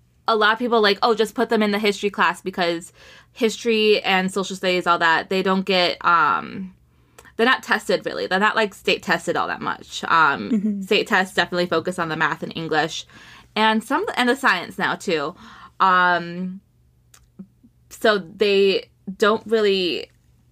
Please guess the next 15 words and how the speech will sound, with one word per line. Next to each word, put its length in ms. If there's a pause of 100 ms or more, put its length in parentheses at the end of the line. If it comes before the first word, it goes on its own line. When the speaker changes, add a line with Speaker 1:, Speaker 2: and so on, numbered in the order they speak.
(220)
Speaker 1:
care 760
so 360
much 420
about 480
certification 800
with 140
some 180
of 60
those 340 (440)
teachers. 420
And 220
Speaker 2:
Yeah. 40
Speaker 1:
it's 120
unfortunate 880
because 680